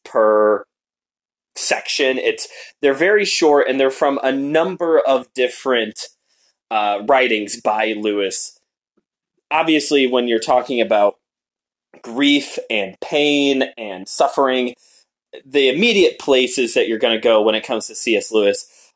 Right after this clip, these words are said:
are The Problem of Pain and The Grief Observed, which is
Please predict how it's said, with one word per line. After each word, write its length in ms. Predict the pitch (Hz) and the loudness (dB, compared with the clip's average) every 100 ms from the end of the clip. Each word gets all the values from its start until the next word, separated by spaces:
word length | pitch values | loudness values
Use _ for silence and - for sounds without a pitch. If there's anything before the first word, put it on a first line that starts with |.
| - | -4
are 340 | 113 107 104 | 2 4 4
The 160 | 104 113 | 2 -2
Problem 420 | - 143 139 127 | -2 2 2 2
of 220 | 117 113 | -2 -2
Pain 480 | - 127 113 107 101 - _ _ 120 | -6 -2 0 0 -4 -10 _ _ -6
and 320 | 113 107 104 | -4 -4 -4
The 80 | 113 | -8
Grief 380 | 107 107 107 | -4 -4 -2
Observed, 720 | 104 95 - 104 85 - - - | -4 -6 -6 -4 -4 -8 -16 -20
which 560 | 120 165 131 - - - - - - | -2 2 2 0 -8 -10 -20 -16 -4
is 280 | 131 123 | -4 -4